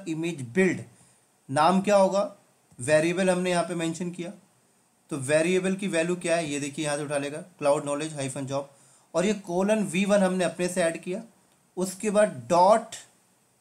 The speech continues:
dollar build आईडी, ये भी एक variable है। इसकी value क्या होगी? जॉब जब चलेगी तो जॉब की एक आईडी नंबर आती है, वो आईडी इसकी वैल्यू हो जाएगी, ठीक है।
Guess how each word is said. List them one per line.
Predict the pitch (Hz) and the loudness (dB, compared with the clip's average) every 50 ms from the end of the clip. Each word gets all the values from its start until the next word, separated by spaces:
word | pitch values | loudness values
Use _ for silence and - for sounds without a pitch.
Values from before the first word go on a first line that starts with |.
| _ - | _ -8
dollar | 127 147 175 175 190 214 233 220 - | 0 4 6 6 6 6 6 4 2
build | - 190 170 143 117 101 - - _ _ _ _ _ _ _ _ _ _ _ _ _ _ _ _ _ _ _ _ _ _ _ _ _ _ _ _ _ _ _ _ _ _ _ _ _ _ _ - | 2 2 0 0 -2 -6 -12 -20 _ _ _ _ _ _ _ _ _ _ _ _ _ _ _ _ _ _ _ _ _ _ _ _ _ _ _ _ _ _ _ _ _ _ _ _ _ _ _ 0
आईडी, | 147 160 190 185 180 180 180 175 - - - _ _ _ _ _ _ - - - - _ _ - - _ - - | 2 4 4 4 2 0 -2 -4 -10 -16 -20 _ _ _ _ _ _ -20 -20 -20 -20 _ _ -20 -20 _ -12 -6
ये | 151 170 | -4 -2
भी | 175 185 220 | 0 0 0
एक | 214 185 | 0 2
variable | 190 208 202 202 208 196 202 | 4 4 4 4 2 2 0
है। | 214 220 | 0 -2
इसकी | 220 - - - 226 | -2 -4 -6 -4 -2
value | 202 208 208 214 208 | 0 0 0 0 0
क्या | 208 220 208 | 0 2 4
होगी? | 208 202 190 208 226 - - _ _ _ _ _ - | 4 4 2 -2 -10 -12 -18 _ _ _ _ _ -12
जॉब | 127 131 175 185 202 202 202 | -4 0 2 4 4 4 2
जब | 226 220 214 | 0 0 0
चलेगी | - 196 196 202 214 208 214 | -2 -2 0 2 2 0 0
तो | 196 190 | -4 -4
जॉब | - 180 185 180 185 - | -2 0 0 0 0 -2
की | 220 | -4
एक | 214 220 | -2 0
आईडी | 185 165 180 180 208 214 202 | 2 2 2 0 -2 -4 -4
नंबर | 180 175 175 175 185 165 | -4 -4 0 0 2 2
आती | 156 143 143 - 196 | 2 0 0 -2 -4
है, | 208 | -4
वो | 220 220 214 202 | -2 0 4 4
आईडी | 185 175 170 180 196 | 6 4 4 2 -2
इसकी | 190 190 190 - - - 165 | -6 -6 -10 -12 -10 -8 -8
वैल्यू | 139 127 113 110 | -8 -6 -8 -8
हो | 104 | -10
जाएगी, | 101 98 98 - 135 | -12 -14 -16 -18 -16
ठीक | 117 - 202 240 | -14 -12 -10 -10
है। | 226 - | -10 -12